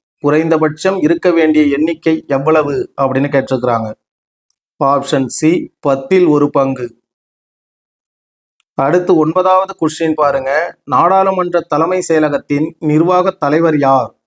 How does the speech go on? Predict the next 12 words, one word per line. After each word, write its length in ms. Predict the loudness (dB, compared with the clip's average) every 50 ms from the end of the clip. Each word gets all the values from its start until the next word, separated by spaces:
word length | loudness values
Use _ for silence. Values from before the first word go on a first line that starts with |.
| -6 -2
அப்படின்னு 280 | -2 -2 0 -2 -4 -2
கேட்டிருக்கிறாங்க. 640 | -2 -2 -2 -2 -4 -4 -2 -2 -2 -4 -6 -10 -14 _ _ _ _ _ _ _ _ _ _ _ _ _ _ _ _ _ _ _ _
நாடாளுமன்றத்தின் 920 | -4 -2 0 2 2 2 2 2 2 0 -2 -2 -4 -6 -2 0 -2 -2 0
தலைமை 320 | -2 0 0 0 0 0 -2 0
செயலகத்தின் 440 | 0 0 0 0 -2 -4 -4 -4 -4
நிர்வாக 380 | -2 0 0 2 2 2 2 0
தலைவர் 380 | -2 -2 -2 0 2 0 0
யார்னா, 560 | 0 0 -2 -2 -2 0 -2 0 0 0 -2 -4 -8 _ _ _ _ _ _ _ _ _ _ _ _ _ -4 -2
ஆப்ஷன் 520 | 0 0 0 -2 -2 -2 -2 -2 -2 -4
டி, 380 | -2 0 0 0 0 -2 _ _ _
மக்களவை 520 | -4 -4 -4 -4 -2 -2 0 0 2 0 0
சபாநாயகர். 840 | -2 -2 -2 -2 0 0 0 0 0 -2 -2 -4 -4 -6 -10 -14